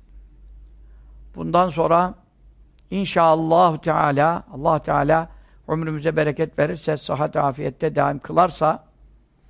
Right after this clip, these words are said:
sizlerle Perşembe akşamı yaptığımız,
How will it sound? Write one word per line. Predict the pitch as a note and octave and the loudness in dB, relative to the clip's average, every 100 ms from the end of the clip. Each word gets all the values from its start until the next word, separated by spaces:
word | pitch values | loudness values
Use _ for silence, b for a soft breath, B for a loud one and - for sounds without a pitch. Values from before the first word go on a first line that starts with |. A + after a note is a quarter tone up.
| _ _ _ | _ _ _
sizlerle | - F#3 F#3 F3+ E3+ G3 G3+ - _ _ _ _ _ b b - | -14 -4 2 4 4 2 0 -10 _ _ _ _ _ b b -6
Perşembe | D#3 D3+ F3 F#3+ | -4 -2 0 4
akşamı | F#3+ - E3 E3 D3+ | 2 2 -2 -2 -2
yaptığımız, | D#3 E3 - E3 D3+ B2+ - | 0 0 0 -4 -4 -6 -10